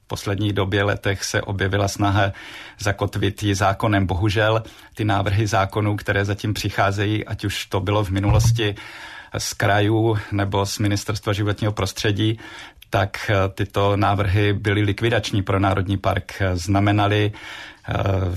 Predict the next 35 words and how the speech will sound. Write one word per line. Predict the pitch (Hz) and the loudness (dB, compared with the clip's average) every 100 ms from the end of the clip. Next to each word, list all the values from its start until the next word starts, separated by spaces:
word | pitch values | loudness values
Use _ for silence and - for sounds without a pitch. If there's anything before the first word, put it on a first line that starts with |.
| - - 98 | -6 -4 0
například, | 98 - 104 - 101 | 0 0 -2 0 0
že | 95 | 0
by | 101 | -2
se | 98 110 | -2 -2
podstatná | 101 - 104 104 98 | -4 -2 -2 0 0
část | 110 101 | 0 0
národního | 104 98 98 104 | 0 0 2 0
parku | 101 - 104 | 0 -2 0
mohla | 98 104 | 2 2
zastavět. | 98 - 110 101 101 | 0 0 0 0 0
Ten | 104 | -2
současný | 98 95 107 - 107 | -2 -2 -2 0 2
návrh | 101 98 104 | 2 2 2
senátní | - 101 98 95 101 | 0 2 2 0 -2
by | 98 | 0
umožňoval | 98 98 90 98 98 101 101 - | 0 0 0 2 2 2 0 -6
výstavbu | 104 98 - 98 95 | -6 -6 -2 -2 2
až | 98 | 0
na | 104 101 | 2 0
dvou | 95 101 | 2 0
třetinách | - 107 101 101 110 | -2 -2 2 2 2
jeho | 101 101 | 0 2
území. | 95 104 107 92 | 0 2 2 2
To | 101 | 0
žádný | 95 98 98 | 2 2 2
národní | 98 95 101 | 2 2 0
park | 95 98 95 | 0 0 -2
v | |
Evropě | 101 98 98 95 98 - _ | -4 -2 -2 0 0 -2 _
nemá. | 101 92 101 98 95 - - - | 0 2 4 2 -2 -14 -16 -6
Takové | 95 101 | -2 -2
podmínky, | 90 95 98 92 95 | -2 -2 0 0 0
znamenalo | 98 95 101 98 | 0 2 2 2
by | 98 | 0
to | 104 101 | 2 0